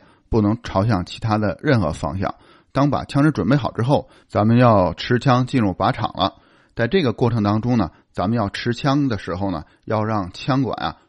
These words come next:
冲着天花板。咱们再说一遍哈，在准备台上准备枪支的时候呢，枪管呢都要冲着墙面。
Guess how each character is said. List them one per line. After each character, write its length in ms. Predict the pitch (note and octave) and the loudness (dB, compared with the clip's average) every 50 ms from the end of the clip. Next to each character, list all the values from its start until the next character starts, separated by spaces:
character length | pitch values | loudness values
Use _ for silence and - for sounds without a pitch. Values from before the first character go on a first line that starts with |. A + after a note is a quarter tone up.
| _ - | _ -10
冲 180 | - - A#2 G#2 | -6 -4 -4 -2
着 320 | F2+ D#2 C2+ - - - - | -2 -4 -4 -6 -8 -8 -4
天 160 | - B2 A#2 | -2 -2 0
花 140 | A#2+ A#2 G2+ | 0 0 0
板。 260 | - - - - - _ _ _ _ _ _ _ _ _ _ _ _ _ | -2 -4 -8 -10 -14 _ _ _ _ _ _ _ _ _ _ _ _ _
咱 100 | - A2+ | 2 2
们 80 | A2 A2+ | 4 6
再 100 | B2+ B2 | 6 4
说 220 | A#2 - D3 C3+ | 6 6 8 8
一 40 | C3 A#2+ | 8 8
遍 180 | B2+ A#2+ G2+ | 6 4 4
哈， 180 | G2+ F#2+ F2+ - _ _ _ _ _ | 4 2 0 -2 _ _ _ _ _
在 260 | - B2 A#2+ A2 F#2 | 0 2 2 2 0
准 260 | E2+ - - A2+ G#2 | -2 -4 -2 0 0
备 140 | F#2 G2+ G2+ | 0 0 -2
台 200 | F#2+ G#2+ G2+ A2+ | -2 -2 0 2
上 160 | C#3 C#3+ A#2 - _ _ _ - | 2 2 2 0 _ _ _ -10
准 140 | - G2 F2 | -8 -6 -4
备 100 | F2+ F#2 | -6 -6
枪 300 | - - C#3+ C3+ C#3+ C3+ | -4 -2 0 0 2 2
支 100 | D3 C#3 | 2 0
的 80 | B2+ | 0
时 180 | A2 - - E2+ | -2 -2 -4 -4
候 140 | F2+ G#2 G#2 | -2 -2 -2
呢， 160 | F2+ D2 - - _ _ _ | -2 -4 -6 -12 _ _ _
枪 280 | - - - C3 B2+ C#3 | -8 -4 0 2 2 2
管 220 | A#2 G#2 D2+ - | 2 0 -2 -4
呢 180 | C#2+ E2 E2+ E2+ - | -4 -6 -6 -6 -4
都 80 | - A2 | -2 0
要 160 | F#2 F2 F2 | 0 0 -2
冲 260 | - - - A#2 G#2 | -4 -6 -4 -4 -2
着 360 | F#2 E2+ D2+ C#2+ B1+ - - G2 | -2 -4 -4 -6 -8 -10 -14 -10
墙 240 | - - F2+ F2 | -8 -6 -2 2
面。 220 | A2+ C#3 C#3+ - | 2 2 2 0